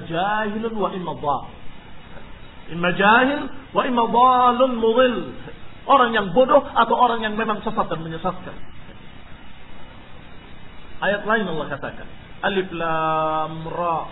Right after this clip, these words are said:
Tilka ayatul kitabil mubin. Ini adalah ayat-ayat Allah dalam kitab yang mubin, kitab yang jelas. Allah katakan pula dalam ayat lain.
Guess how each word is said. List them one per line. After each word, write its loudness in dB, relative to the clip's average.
Tilka 2
ayatul 4
kitabil -2
mubin. -6
Ini 0
adalah 0
ayat-ayat 0
Allah -4
dalam -4
kitab -8
yang -6
mubin, -2
kitab -6
yang -6
jelas. -4
Allah 4
katakan 2
pula 4
dalam 0
ayat 2
lain. 2